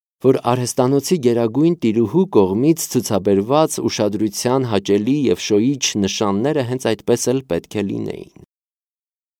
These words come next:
Սիլվիան նրան երես էր տալիս, փաղաքշում, հիանում նրա ճարպկությամբ,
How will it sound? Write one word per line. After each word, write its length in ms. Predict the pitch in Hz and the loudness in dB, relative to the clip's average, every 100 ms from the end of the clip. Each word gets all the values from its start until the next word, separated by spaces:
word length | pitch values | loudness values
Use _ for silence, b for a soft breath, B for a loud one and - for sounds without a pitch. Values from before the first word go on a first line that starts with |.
| _ _ _ _ - | _ _ _ _ -2
Սիլվիան 520 | - 143 151 147 139 | 4 4 6 2 2
նրան 240 | 131 135 | 0 0
երես 440 | 127 104 98 98 98 | 0 2 2 0 -2
էր 160 | 90 82 | -4 -4
տալիս, 480 | - 90 87 90 90 - _ _ - | -2 0 0 -2 -6 -8 _ _ -4
փաղաքշում, 720 | 113 104 101 - - 92 92 90 _ _ | -2 -2 -4 -6 -6 -4 -4 -8 _ _
հիանում 580 | 123 120 113 117 117 107 | 0 2 4 2 2 0
նրա 240 | 95 87 90 | -2 -4 -4
ճարպկությամբ, 1120 | - 92 92 - 90 - - 87 90 87 | -4 -4 -6 -6 -6 -6 -6 -4 -6 -10